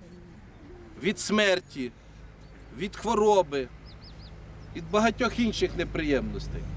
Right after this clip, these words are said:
А постоїш на цьому місці, отримаєш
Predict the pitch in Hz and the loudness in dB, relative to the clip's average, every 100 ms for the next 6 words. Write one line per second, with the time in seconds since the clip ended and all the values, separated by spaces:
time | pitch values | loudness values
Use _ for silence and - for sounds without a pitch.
0 | - - - - - - 170 202 196 262 | -8 -8 -8 -6 -6 -4 0 4 4 6
1 | 247 196 185 170 190 175 165 147 127 - | 4 4 2 2 2 2 0 0 -2 -4
2 | 110 - - - 147 165 208 214 196 180 | -8 -10 -16 -12 -2 2 4 4 6 6